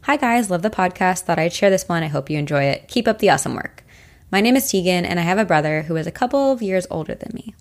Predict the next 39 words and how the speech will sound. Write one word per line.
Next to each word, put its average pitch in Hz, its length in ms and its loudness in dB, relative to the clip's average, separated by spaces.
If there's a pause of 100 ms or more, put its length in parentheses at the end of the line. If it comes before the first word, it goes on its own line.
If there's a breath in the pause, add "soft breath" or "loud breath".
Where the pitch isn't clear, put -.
(320)
We've 208 160 0
always 208 260 4
been 214 140 -4
really 196 200 0
close. 170 400 -4
His 175 160 -4
name 160 140 -4
is 196 100 -4
Danny, 160 400 -4 (320 soft breath)
and 190 120 0
we 185 120 4
love 170 300 2
going 170 240 0
camping 160 320 -2
together 151 300 0
whenever 147 320 -2
we 147 100 -2
can. - 340 -8 (920 loud breath)
Sometimes 226 460 4
we'll 240 140 4
rent 180 160 2
a - 60 -4
log 175 260 2
cabin 160 480 -2
on 170 100 -4
a 160 80 -4
lake 262 220 2
somewhere 220 320 0
for 196 140 -4
our 185 140 0
vacations 160 580 -4
together, - 400 -8 (100)
but 180 140 -2
we're 190 120 2
pretty 220 500 4
outdoorsy 175 520 0
types, - 340 -4
so 165 100 -8
we 165 280 -6